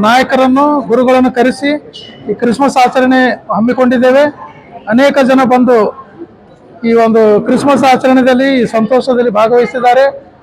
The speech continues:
ಅವರೆಲ್ಲರನ್ನೂ ನಾನು ಅಭಿನಂದನೆ ಸಲ್ಲಿಸ್ತೇನೆ. ನಮ್ಮ ಉದ್ದೇಶ ಏನಂದ್ರೆ, ನಾವು ಗುಲ್ಬರ್ಗ ನಗರದಲ್ಲಿ, ಈ ಕರ್ನಾಟಕದಲ್ಲಿ, ದೇಶದಲ್ಲಿ ಎಲ್ಲ ಸಮಾಜದವರು ಸಮಬಾಳ್ವೆಯಿಂದ ಬಾಳ್ಬೇಕಂತೇಳಿ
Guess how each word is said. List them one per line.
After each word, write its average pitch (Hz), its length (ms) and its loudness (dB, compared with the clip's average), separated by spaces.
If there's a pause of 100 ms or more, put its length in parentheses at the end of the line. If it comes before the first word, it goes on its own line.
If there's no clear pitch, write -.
(180)
ಅವರೆಲ್ಲರನ್ನೂ 285 640 2
ನಾನು 247 460 2 (280)
ಅಭಿನಂದನೆ 254 520 2
ಸಲ್ಲಿಸ್ತೇನೆ. 262 680 0 (500)
ನಮ್ಮ 254 180 2 (120)
ಉದ್ದೇಶ 254 400 2
ಏನಂದ್ರೆ, 269 580 2 (440)
ನಾವು 262 640 0 (380)
ಗುಲ್ಬರ್ಗ 262 420 0
ನಗರದಲ್ಲಿ, 277 800 2 (160)
ಈ 240 120 -2
ಕರ್ನಾಟಕದಲ್ಲಿ, 262 920 0
ದೇಶದಲ್ಲಿ 240 540 -2
ಎಲ್ಲ 226 160 0 (580)
ಸಮಾಜದವರು 269 920 2 (300)
ಸಮಬಾಳ್ವೆಯಿಂದ 277 840 2
ಬಾಳ್ಬೇಕಂತೇಳಿ 247 760 0